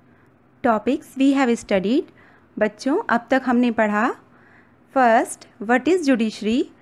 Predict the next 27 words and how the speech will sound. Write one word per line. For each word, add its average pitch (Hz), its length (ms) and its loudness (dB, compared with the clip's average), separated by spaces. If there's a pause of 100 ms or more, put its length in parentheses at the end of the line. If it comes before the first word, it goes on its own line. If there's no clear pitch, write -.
(200)
जुडिशरी 247 520 0
या 302 120 4
न्यायपालिका 220 720 0
क्या 190 240 -2
है? 214 260 -2 (840)
सेकंड, 254 500 0 (680)
why 240 160 2 (140)
do 349 100 6
we 370 100 6
need 320 260 6
a 320 120 4
judiciary? 285 480 2 (480)
हमें 269 240 4
न्यायपालिका 285 720 2
की 339 200 -4
आवश्यकता 247 600 -2
क्यों 339 380 2
है? 190 160 2 (840)
थर्ड, 247 440 2 (600)
what 254 220 2
is 359 180 2
the 359 140 4
role 285 300 4
of 302 120 -4
judiciary? 226 520 0 (580)
हमारी 254 380 4
न्यायपालिका 311 800 2